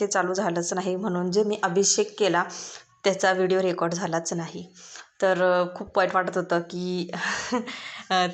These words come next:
तेच टाकायचं होतं आणि तेच नेमकं रेकॉर्ड झालं नाही. तर, अ, चला जाऊ द्या. आपण आता बाकीचे जे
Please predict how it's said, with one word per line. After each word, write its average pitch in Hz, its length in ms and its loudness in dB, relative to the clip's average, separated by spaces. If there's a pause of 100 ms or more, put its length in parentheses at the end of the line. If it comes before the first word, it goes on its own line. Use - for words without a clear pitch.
तेच 214 260 4
टाकायचं 190 400 4
होतं 185 180 2
आणि 180 340 0
तेच 208 320 2
नेमकं 185 640 0
रेकॉर्ड 196 340 2
झालं 180 300 0
नाही. 175 340 -4 (440)
तर, 196 140 6
अ, 190 240 6
चला 196 260 2
जाऊ 202 180 6
द्या. 190 200 0 (100)
आपण 185 280 0
आता 185 360 4
बाकीचे 190 520 2
जे 190 240 0